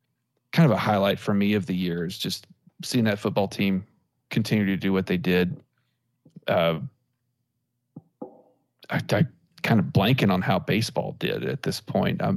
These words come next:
probably should mention them in some form or fashion. Another highlight of mine has been seeing, uh, I've been paying a lot more attention to the Lady Raiders this year, and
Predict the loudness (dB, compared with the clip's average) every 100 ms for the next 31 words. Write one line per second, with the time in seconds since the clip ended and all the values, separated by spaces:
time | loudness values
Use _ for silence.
0 | -4 _ _ 0 0 0 0 -2 -2 -2
1 | 0 2 4 4 4 2 2 0 0 0
2 | 0 0 0 2 2 0 -2 -12 0 4
3 | 4 6 6 6 4 2 -2 -4 -4 -4
4 | -6 _ _ _ _ _ _ _ _ -20
5 | -10 -6 -6 -2 -2 -2 -2 0 0 -2
6 | -2 -4 -4 -6 -10 _ _ _ _ _
7 | _ _ _ -4 0 -2 -2 0 2 2
8 | 2 2 0 0 0 2 2 2 2 2
9 | 2 2 2 0 -2 -4 -4 -4 -4 -6
10 | _ -20 _ _ _ _ _ _ _ -2
11 | 2 4 2 0